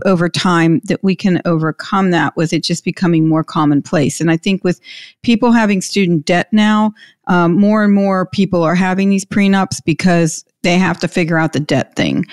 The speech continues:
One thing I wanna ask you before we wrap up is that, you know, obviously there's a lot of newer things out there, such as prenups and women in the workforce and, you know, uh, negotiating and all this, uh, you know, women being primary breadwinners for their family.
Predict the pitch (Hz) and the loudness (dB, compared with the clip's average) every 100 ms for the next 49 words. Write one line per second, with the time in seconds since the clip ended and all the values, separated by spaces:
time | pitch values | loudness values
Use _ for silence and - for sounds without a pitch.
0 | - - - _ 226 320 440 427 381 269 | -16 -18 -20 _ 2 2 0 0 2 4
1 | 247 226 185 185 185 - 180 175 156 - | 2 2 0 -2 -2 -2 0 2 -2 0
2 | 196 - 196 185 185 170 180 170 185 160 | -2 2 2 4 4 2 0 -2 -2 -2
3 | - - 180 202 196 - - - - _ | -4 -4 -2 0 -2 -6 -20 -20 -20 _
4 | _ 247 233 208 202 - - 220 233 269 | _ 2 4 2 0 -6 -2 0 2 0
5 | 262 254 226 220 220 190 180 196 202 196 | 0 0 2 2 2 2 2 0 0 0
6 | 185 175 175 185 170 180 180 160 160 - | 2 0 0 -2 0 -2 -2 -2 -2 -2
7 | - 190 180 - 196 190 185 170 - 190 | -2 -2 -4 -2 0 2 2 -2 -4 -2
8 | 160 151 - - _ 185 190 190 196 190 | -2 -2 -6 -20 _ 0 4 4 4 2
9 | 180 180 202 185 180 180 - 160 156 170 | 0 -2 0 2 2 0 0 0 2 2
10 | 190 175 170 170 - - 190 170 - 185 | 2 2 2 0 -4 -4 -2 0 0 0
11 | 175 185 196 - 190 180 180 175 156 143 | 0 2 0 0 0 0 2 2 2 0
12 | - 190 214 190 - 170 160 185 160 165 | 0 0 0 -2 -2 -2 2 2 2 2
13 | 190 185 180 165 - 180 180 175 165 175 | 2 2 2 0 0 2 2 2 2 2
14 | 180 190 185 - 185 185 - 185 185 185 | 2 2 0 0 0 0 0 2 2 2
15 | 185 | 0